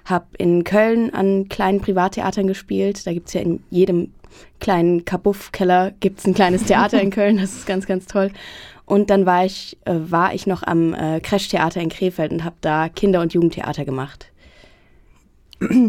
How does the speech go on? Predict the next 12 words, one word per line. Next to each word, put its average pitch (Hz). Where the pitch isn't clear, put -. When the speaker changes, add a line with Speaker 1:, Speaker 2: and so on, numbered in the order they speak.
Speaker 2:
Und, 202
ähm, 190
du 196
hast 196
ja 196
gerade 185
schon 190
Köln 190
erwähnt. 208
Also 180
du 185
bist, 190